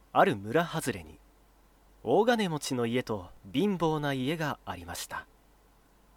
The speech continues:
ある吹雪の夜です。白い着物を着た美しい娘が、お金持ちの家の戸を叩きました。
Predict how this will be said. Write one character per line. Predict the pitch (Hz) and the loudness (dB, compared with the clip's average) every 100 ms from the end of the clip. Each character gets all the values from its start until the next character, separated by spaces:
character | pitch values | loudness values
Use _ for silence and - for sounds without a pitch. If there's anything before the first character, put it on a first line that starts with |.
| - - - - - - - - - - - - - - - - | -20 -20 -20 -20 -20 -20 -20 -20 -20 -20 -20 -20 -20 -20 -20 2
あ | 120 | 6
る | 135 131 | 6 4
吹 | - 170 | 2 2
雪 | 156 - | 2 0
の | 117 113 | -2 0
夜 | 120 113 | -2 -2
で | 98 | -6
す。 | - - - - - - - - - - - - - - - - - - _ _ _ | -10 -16 -20 -20 -20 -20 -20 -20 -20 -20 -20 -20 -20 -20 -20 -20 -20 -20 _ _ _
白 | - - 214 262 | -2 4 6 6
い | |
着 | 208 160 | 4 0
物 | 156 156 | 2 4
を | 151 | 2
着 | - | 0
た | 151 143 | 2 2
美 | 135 - - | 0 -2 -2
し | - 214 | 0 0
い | 147 | 0
娘 | 113 - 120 | -4 -2 -2
が、 | 98 95 - - - - - - _ | -2 -6 -10 -20 -20 -20 -20 -20 _
お | 120 | -2
金 | 202 202 | 2 2
持 | 185 | 0
ち | 175 170 | -2 -2
の | 160 | 0
家 | 156 151 | 2 2
の | 147 | 0
戸 | - 139 | 2 2
を | 135 | 2
叩 | 127 120 | -2 -4
き | 110 | -4
ま | 101 | -6
し | - | -6
た。 | - | -10